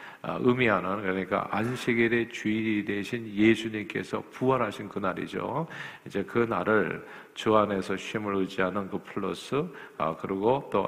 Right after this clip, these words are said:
예수 부활을 기념하는 날로서 이제 지키고 있습니다. 구약 성경 시대에 이 세상에는, 아직 옛날에는 안식일이라는 개념이 없었었습니다.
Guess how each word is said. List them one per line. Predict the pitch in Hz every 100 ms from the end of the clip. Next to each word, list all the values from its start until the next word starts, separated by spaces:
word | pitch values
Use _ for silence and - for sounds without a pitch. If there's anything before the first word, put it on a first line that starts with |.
| 95
예수 | 101 92 - 95
부활을 | - 87 87 123
기념하는 | - 101 90 85 104 110
날로서 | 85 87 90 - 131 139
이제 | 95 -
지키고 | - - - - 92 117 127
있습니다. | 95 95 87 95 - - - - - - -
구약 | 131 160 165
성경 | 170 151 151 143
시대에 | - 165 165 104 98
이 | 110 127 156
세상에는, | 147 135 127 117 107 110 110 92 -
아직 | 90 90 113
옛날에는 | 98 98 143 156 101 90 92 98 85 - - -
안식일이라는 | 92 110 110 120 117 113 107 113
개념이 | 110 98 98 92 101 120
없었었습니다. | 113 117 131 113 110 - 104 95 95 -